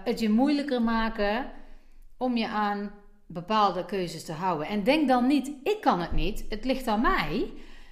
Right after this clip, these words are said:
Weet dat er onbewust andere dingen zijn waarmee je hoofd dan even vol zit, dat je uit je ritme gehaald wordt, dat het daardoor iets lastiger kan zijn. En die bewustwording is al, nou, ik denk wel tachtig procent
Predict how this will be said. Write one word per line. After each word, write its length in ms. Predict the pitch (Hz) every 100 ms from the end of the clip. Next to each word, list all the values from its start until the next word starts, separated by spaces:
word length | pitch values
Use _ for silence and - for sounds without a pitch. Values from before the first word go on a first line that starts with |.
| -
Weet 580 | 165 185 403 277 269 -
dat 140 | 233
er 100 | 233 -
onbewust 640 | 381 415 294 233 196 180 -
andere 380 | 359 339 247
dingen 280 | 202 196 175
zijn 300 | 165 165 160
waarmee 280 | 175 180 185
je 100 | 175
hoofd 260 | 165 202 -
dan 160 | 170
even 260 | 160 139 131
vol 240 | 170 262
zit, 220 | 262 339
dat 160 | 277 -
je 80 | -
uit 220 | 247 302
je 60 | 185
ritme 380 | 143 208 277 269
gehaald 400 | 262 269 285 285
wordt, 500 | 247 330 508 - - - - - -
dat 180 | 269 294
het 120 | 254
daardoor 380 | 285 359 294 226
iets 160 | 220 -
lastiger 480 | 294 311 214 180 160
kan 160 | 156 151
zijn. 280 | 151 143 160
En 120 | 175
die 80 | 165
bewustwording 800 | 170 285 339 302 277 262 254 247
is 240 | 269 -
al, 440 | 220 226 220 - - - - - - - - - -
nou, 280 | 190 190 233
ik 100 | 208
denk 200 | 302 320
wel 160 | 262
tachtig 400 | 262 320 - 269
procent 600 | - 247 254 240 233 -